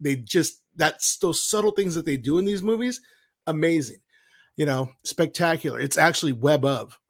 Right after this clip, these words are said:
ah, you see what I did there? No. Anyway, this new movie, um, it, <sighs> there was so much in it. There's so much. And I, I, I didn't get overwhelmed.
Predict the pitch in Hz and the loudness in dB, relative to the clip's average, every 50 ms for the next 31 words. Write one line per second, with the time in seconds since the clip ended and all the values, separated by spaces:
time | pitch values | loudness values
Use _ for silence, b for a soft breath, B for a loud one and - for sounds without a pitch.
0 | _ - 117 117 120 123 123 123 120 - _ - - 120 117 117 107 113 110 113 | _ -12 -8 -6 -6 -4 -6 -6 -8 -10 _ -16 -14 -12 -12 -12 -10 -10 -10 -10
1 | 120 120 - 143 113 b b b b b b b b - 156 151 120 113 113 - | -10 -12 -16 -20 -20 b b b b b b b b -2 0 0 0 -2 -6 -12
2 | b b b b b b _ - 143 202 214 208 - - 170 180 208 226 233 254 | b b b b b b _ 6 8 8 10 10 6 4 6 8 8 8 6 4
3 | 262 254 262 262 247 - - _ - 165 160 165 165 - - 135 - - _ _ | 2 2 0 -2 -2 -6 -8 _ -4 -2 0 0 0 -2 -2 -4 -8 -16 _ _
4 | _ _ _ _ _ _ _ _ _ _ _ _ _ _ _ _ _ _ _ _ | _ _ _ _ _ _ _ _ _ _ _ _ _ _ _ _ _ _ _ _
5 | - - - - - - - - - - - - - 170 185 202 202 - - - | -2 -2 -2 0 -2 -4 -4 -2 -2 -4 -6 -6 -2 2 4 4 6 4 4 2
6 | - - - 180 190 202 214 202 196 196 190 - - - - 185 180 151 117 - | 2 2 2 4 6 6 6 6 6 4 4 0 -2 -2 -4 -4 -4 -4 -4 -8
7 | - 151 151 151 135 - - - 180 185 185 175 170 175 170 - - - _ _ | -8 -6 -6 -4 -4 -4 -2 -2 0 0 0 0 0 0 -2 -4 -6 -8 _ _
8 | _ _ - 160 156 151 143 139 - 131 143 151 147 143 131 120 123 135 151 - | _ _ -4 -2 -2 -2 -2 -2 0 2 2 2 2 0 -2 -6 -10 -14 -18 -20
9 | _ _ - 135 127 113 110 - _ _ - _ - 151 135 107 151 139 165 185 | _ _ -8 -6 -6 -6 -8 -12 _ _ -18 _ -10 -10 -4 -2 -2 0 0 -2
10 | 160 156 147 147 139 123 131 117 117 110 107 113 127 151 151 | -2 -2 0 0 0 0 -2 -6 -8 -10 -10 -10 -10 -12 -12